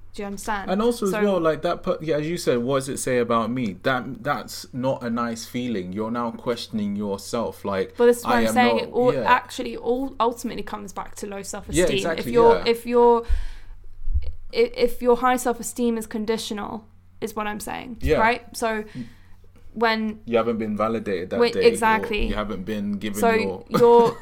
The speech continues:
Speaker 1: your entitlement or your unhealthy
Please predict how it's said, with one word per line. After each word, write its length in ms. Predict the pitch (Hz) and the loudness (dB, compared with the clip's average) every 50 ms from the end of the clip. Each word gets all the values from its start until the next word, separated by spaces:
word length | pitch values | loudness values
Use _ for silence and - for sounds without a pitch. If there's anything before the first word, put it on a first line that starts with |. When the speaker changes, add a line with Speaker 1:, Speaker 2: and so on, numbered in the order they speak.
| - - - | -14 -8 -2
Speaker 1:
your 200 | 233 240 240 240 | 0 2 2 2
entitlement 840 | 233 - - 240 233 233 233 - 233 226 220 214 214 214 214 214 - | 0 0 2 2 2 2 2 -2 -4 -2 -2 -4 -6 -8 -12 -12 -8
or 140 | - 220 214 | -6 -6 -4
your 420 | 214 208 208 208 208 208 214 - - | -4 -2 -2 -2 -4 -4 -6 -8 -4
unhealthy 840 | - 226 220 214 190 220 226 220 220 - 233 214 208 202 208 202 | -2 -2 -2 0 -2 -2 -2 -2 -4 -6 -8 -6 -6 -8 -8 -10